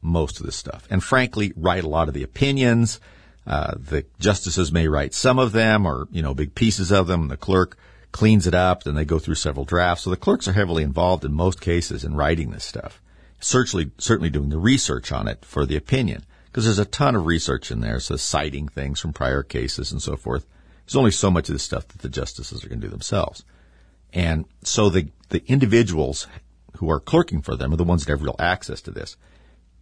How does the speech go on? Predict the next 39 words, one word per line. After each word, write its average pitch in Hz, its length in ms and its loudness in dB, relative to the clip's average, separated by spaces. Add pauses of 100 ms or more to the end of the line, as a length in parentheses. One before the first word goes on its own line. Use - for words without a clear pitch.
(180)
And 90 280 0 (540)
they 101 600 2 (840)
only 113 240 6
have 92 340 4 (200)
a - 80 -4
term 80 380 0
of 80 100 0
a 92 60 2
year 113 420 2 (920)
because 80 500 -2 (120)
they 95 120 0
just 90 200 0
get 80 120 -6
cycled 73 420 -4
through. 120 240 4
I 76 40 2
mean, 78 160 0
the 76 80 -2
clerking 92 480 0
for 87 100 -2
a 80 40 -2
Supreme 80 340 -4
Court 80 240 -2
justice 76 440 -4
is 82 160 -2
a 87 80 -4
good 82 200 2
way. 73 300 0
I - 20 0
mean, 110 140 6
it's, 113 160 0
it's 120 200 0
part 127 180 0
of 110 60 6
that 92 120 2
stepping 98 420 0
stone 82 480 2
into, 76 520 0
uh, 67 180 -4